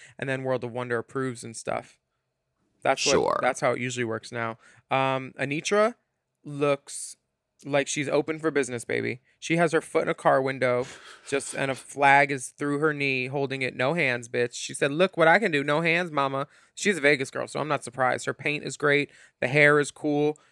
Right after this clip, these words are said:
Speaker 1: She's wearing something that I haven't seen before on anybody else like this. She looks fucking great.
Speaker 2: She put one leg on the floor and the other one just across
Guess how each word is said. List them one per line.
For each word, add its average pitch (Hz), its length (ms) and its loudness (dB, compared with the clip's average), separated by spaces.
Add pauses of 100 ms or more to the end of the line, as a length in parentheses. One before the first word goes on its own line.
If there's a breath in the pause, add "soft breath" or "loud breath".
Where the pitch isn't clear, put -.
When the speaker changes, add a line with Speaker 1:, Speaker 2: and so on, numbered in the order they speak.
Speaker 1:
She's 139 220 -8
wearing 143 240 0
something 135 560 -6 (100)
that 131 280 4
I 123 80 -2
haven't 131 300 0
seen 135 240 -8
before 131 240 -4
on 127 100 -4
anybody 127 380 -2
else 139 280 0
like 127 220 -4
this. - 420 -6
She - 140 -6
looks - 180 -4
fucking 139 240 -6
great. 139 300 -2 (500)
Speaker 2:
She 120 240 0
put 110 280 2
one 110 440 0
leg 107 380 4
on 98 220 0
the 90 80 -4
floor 101 520 4
and 92 220 2
the 87 140 -2
other 90 280 2
one 85 360 -4
just 98 560 0
across 82 760 0